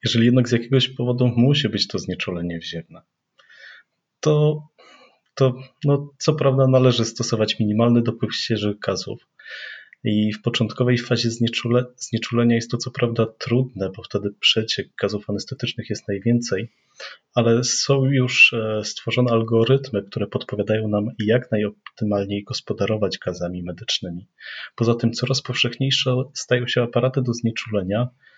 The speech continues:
które posiadają możliwość ustawienia docelowego, e, minimalnego stężenia pęcherzykowego w mieszaninie wydechowej. Pamiętajmy też, że w znieczuleniu ogólnym wziewnym, e, mamy do dyspozycji nie tylko desfluran, który jest,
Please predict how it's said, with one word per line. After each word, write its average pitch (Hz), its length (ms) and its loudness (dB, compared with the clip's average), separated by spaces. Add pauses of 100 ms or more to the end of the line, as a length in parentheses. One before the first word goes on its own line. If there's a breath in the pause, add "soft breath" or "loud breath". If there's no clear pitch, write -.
(160 soft breath)
które 117 240 -2
posiadają 120 460 2
możliwość 120 560 0
ustawienia 120 440 0
docelowego, 117 840 -2 (420 loud breath)
e, 113 200 2
minimalnego 117 540 4
stężenia 117 420 2
pęcherzykowego 101 880 -6
w - 80 -20
mieszaninie 101 680 -4
wydechowej. 87 560 -14 (1080)
Pamiętajmy 98 540 2
też, 98 180 -2
że 98 120 -2
w 87 40 -4
znieczuleniu 92 480 -6
ogólnym 95 400 -4
wziewnym, 98 420 -2 (760 loud breath)
e, 98 160 -4
mamy 95 260 -2
do 98 100 -12
dyspozycji 110 640 -4
nie 110 80 2
tylko 123 320 0
desfluran, 98 600 -4
który 95 460 -8
jest, - 380 -8